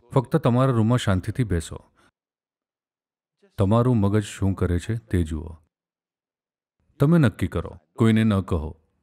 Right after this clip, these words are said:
તમે જાતે નક્કી કરો કે જે ગાણપણમાંથી તમે પસાર થઈ રહ્યા છો, તેનું સ્તર શું છે. આ સાથે જે વિશ્વમાં તમે કામ કરો છો, તો તમે શું બનાવશો? તમે ફક્ત તે જ બનાવશો જે તમે છો,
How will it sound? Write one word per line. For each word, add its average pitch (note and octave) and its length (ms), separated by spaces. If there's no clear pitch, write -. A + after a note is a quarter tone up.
તમે A#2 200
જાતે A2 300
નક્કી C#3+ 280
કરો C3 220
કે C#3 120
જે B2+ 140
ગાણપણમાંથી A#2 640
તમે A2+ 220
પસાર G#2+ 340
થઈ G#2 220
રહ્યા E2+ 180
છો, D#2 220
તેનું A#2 240
સ્તર A2+ 320
શું F#2+ 280
છે. - 420
આ G#2 80
સાથે G2 360
જે - 220
વિશ્વમાં D#3 440
તમે D3 220
કામ G#2 260
કરો F2 220
છો, E2+ 220
તો C3 140
તમે B2+ 220
શું B2+ 200
બનાવશો? E2 520
તમે A#2 220
ફક્ત C#3 240
તે C3 200
જ B2+ 100
બનાવશો A#2+ 560
જે A2+ 180
તમે A2 240
છો, E2 320